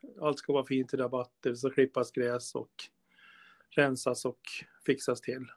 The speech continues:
Så det finns många olika grupper där vi har jättestor nytta av att, eh, kunna jobba socialt med våra deltagare då.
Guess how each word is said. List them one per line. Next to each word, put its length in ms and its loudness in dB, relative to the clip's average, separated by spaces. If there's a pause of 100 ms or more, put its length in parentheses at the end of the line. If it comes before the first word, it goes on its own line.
(1000)
Så 80 12
det 240 10
finns 200 2
många 240 4
olika 280 4
grupper 380 4
där 260 4
vi 120 2
har 160 2
jättestor 640 0
nytta 360 0
av 140 2
att, 320 -10
eh, 280 -2 (560)
kunna 220 4
jobba 260 8
socialt 520 2
med 100 0
våra 360 -2 (220)
deltagare 580 0
då. 180 -14